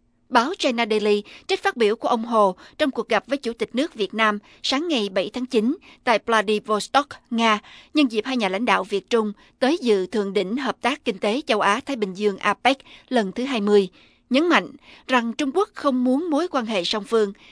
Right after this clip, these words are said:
gặp khó khăn vì tranh chấp Biển Đông. Chủ tịch Trung Quốc nhìn nhận rằng tranh chấp Biển Đông đã tạo ra một số khó khăn cho quan hệ Việt Trung và kêu gọi đôi bên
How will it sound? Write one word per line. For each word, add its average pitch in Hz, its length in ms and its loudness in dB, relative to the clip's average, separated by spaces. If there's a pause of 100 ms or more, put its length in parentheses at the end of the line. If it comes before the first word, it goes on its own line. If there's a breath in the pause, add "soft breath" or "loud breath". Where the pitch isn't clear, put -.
(100)
gặp 226 200 2
khó 254 160 0
khăn 220 300 0 (320 loud breath)
vì 220 260 0
tranh 214 200 -4
chấp 269 140 0 (120)
Biển 202 200 -4
Đông. 208 220 4 (880)
Chủ 330 100 0
tịch 320 180 -2
Trung 277 180 -2
Quốc 392 200 0
nhìn 240 160 0
nhận 196 180 -4
rằng 208 260 0 (260 loud breath)
tranh 320 120 2
chấp 381 140 -4
Biển 240 160 -4
Đông 247 260 0
đã 208 100 2
tạo 202 240 0
ra 214 260 -2
một 202 180 -4
số 240 140 -4
khó 302 180 -6
khăn 220 300 -4
cho 214 140 -2
quan 208 180 -4
hệ 196 180 -4
Việt 185 240 -8
Trung 214 220 2 (440 loud breath)
và 233 240 2
kêu 277 200 0
gọi 196 260 0
đôi 220 140 0
bên 214 260 2